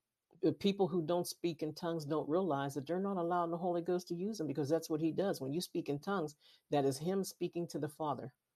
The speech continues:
And that is you allowing him to use you and your tongue, your mouth, to speak to the Father. So learn your tongue. Amen. Holla, practice.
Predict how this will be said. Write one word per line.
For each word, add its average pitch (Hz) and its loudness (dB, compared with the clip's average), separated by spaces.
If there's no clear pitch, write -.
And 135 2
that 147 2
is 135 0
you 175 2
allowing 151 0
him 135 -2
to 143 -2
use 143 0
you 131 0
and 139 2
your 151 2
tongue, 143 -2
your 143 4
mouth, 156 2
to 147 0
speak - -6
to 127 -6
the 135 -2
Father. 120 -4
So - -2
learn 190 0
your 277 0
tongue. - -4
Amen. 233 4
Holla, 208 4
practice. - 0